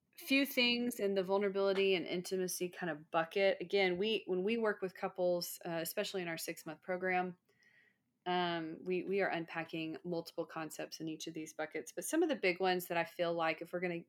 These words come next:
give away some, I don't know,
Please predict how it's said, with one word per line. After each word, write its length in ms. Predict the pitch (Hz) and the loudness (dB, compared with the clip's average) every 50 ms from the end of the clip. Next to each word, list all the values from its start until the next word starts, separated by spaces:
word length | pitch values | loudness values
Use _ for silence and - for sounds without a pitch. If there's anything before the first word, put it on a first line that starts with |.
| _ 180 | _ -6
give 160 | 175 180 180 175 | -2 -2 0 0
away 240 | 175 175 170 165 165 | 2 2 2 0 0
some, 400 | 165 - - 165 165 160 160 160 - _ _ _ _ _ _ _ _ _ _ _ _ _ _ _ - 170 170 | -2 -6 -8 -10 -10 -10 -10 -12 -16 _ _ _ _ _ _ _ _ _ _ _ _ _ _ _ -14 -12 -8
I 40 | 175 | -8
don't 160 | 180 160 143 | -8 -8 -8
know, 320 | - - 143 147 147 156 | -8 -6 -6 -6 -6 -6